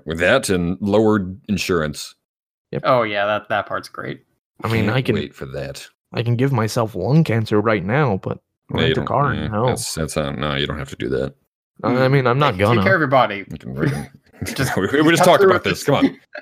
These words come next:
Speaker 3: <laughs>
Speaker 2: All right, I think
Speaker 1: Thanks
Speaker 2: that's
Speaker 1: for
Speaker 2: it.
Speaker 1: listening, everybody.
Speaker 3: G G.
Speaker 1: You can, uh, you can write in to G G at Trinity Force Podcast dot com. You can contact us on Twitter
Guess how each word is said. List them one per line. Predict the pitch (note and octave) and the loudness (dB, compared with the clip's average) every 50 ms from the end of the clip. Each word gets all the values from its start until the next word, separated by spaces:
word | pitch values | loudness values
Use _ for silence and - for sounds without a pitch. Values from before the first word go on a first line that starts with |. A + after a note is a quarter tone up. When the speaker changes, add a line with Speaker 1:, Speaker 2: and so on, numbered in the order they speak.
| - _ - | -16 _ -10
Speaker 3:
<laughs> | - - - - | -10 -10 -10 -12
Speaker 2:
All | - - - - - - - _ _ _ - - - _ _ _ _ _ _ _ - - - | -12 -12 -12 -12 -16 -18 -20 _ _ _ -20 -20 -20 _ _ _ _ _ _ _ -10 -8 -8
right, | - - - | -8 -6 -4
I | A2+ A#2+ | -4 0
think | - D#3+ - | 0 2 2
Speaker 1:
Thanks | B2+ C#3+ | 4 2
Speaker 2:
that's | A#2+ - | 2 2
Speaker 1:
for | D#3+ | 2
Speaker 2:
it. | D3+ | 2
Speaker 1:
listening, | D3+ C#3+ - C3 B2+ | 2 2 2 2 2
everybody. | B2 A#2 B2 A2 A#2+ A#2+ A#2+ A#2 A2 F#2+ - - _ _ _ _ _ _ _ _ _ _ _ - | 4 4 4 4 4 6 6 4 4 2 -2 -8 _ _ _ _ _ _ _ _ _ _ _ -4
Speaker 3:
G | C3 C3 | -4 -2
G. | A#2+ A2+ G#2+ G2+ | -2 -2 -4 -6
Speaker 1:
You | G#2+ C3 - _ - F2 E2+ | -6 -8 -12 _ -20 -18 -10
can, | E2 | -4
uh, | E2 E2+ E2 E2 E2 E2 E2 E2 E2 E2 D#2+ D#2 C#2 C#2 | -2 0 2 2 4 4 4 2 2 0 -2 -4 -8 -8
you | F#2 F#2 | -6 -4
can | - F#2 | -4 -2
write | F2+ G2 G#2 A2 G#2+ | 0 2 4 4 4
in | A2 A2 G#2 G2 | 4 4 2 2
to | G2+ G2+ F#2 | 0 0 0
G | - A2 A2+ G#2 | 2 2 0 2
G | G2+ G#2+ A2+ A#2 | 2 2 2 2
at | A2+ - | 2 0
Trinity | - - - - A#2+ A#2 A2 G#2+ | -2 -6 -6 -2 0 0 0 2
Force | - A#2+ G#2+ | 2 0 0
Podcast | - - B2 A2 - B2 A2 - | 2 2 2 2 2 2 2 2
dot | B2+ A2+ G2 | 0 0 0
com. | - A2+ A#2 G#2+ F#2 D#2+ D2 D2 - _ _ _ _ _ _ _ _ - | 0 0 2 2 0 0 -4 -6 -10 _ _ _ _ _ _ _ _ -8
You | E2 | -6
can | - | -4
contact | - A2 A#2 A#2 A#2+ A#2 B2+ | -2 -2 0 0 0 0 0
us | A#2+ - | 0 0
on | B2 A2+ G#2 - | 0 -2 -2 -4
Twitter | - - E3 F3 C3 G#2 E2 D2 C#2 - | -2 0 2 2 4 2 0 0 -4 -8